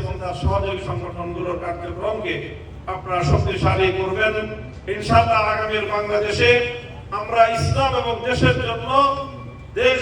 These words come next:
বিরোধী, ইসলাম বিরোধী সকল অপশক্তির মোকাবেলায় আমরা আমাদের দায়িত্ব রাজপথে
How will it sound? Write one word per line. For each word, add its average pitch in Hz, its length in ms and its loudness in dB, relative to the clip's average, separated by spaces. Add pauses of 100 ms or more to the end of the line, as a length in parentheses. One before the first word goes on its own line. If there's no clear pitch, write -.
বিরোধী, 269 320 0 (120)
ইসলাম 254 400 -2
বিরোধী 233 260 -8 (100)
সকল 208 200 -2 (140)
অপশক্তির - 560 0 (100)
মোকাবেলায় 202 600 0 (560)
আমরা 185 240 -2 (340)
আমাদের 175 340 -4 (100)
দায়িত্ব 202 420 -2 (540)
রাজপথে 190 520 -2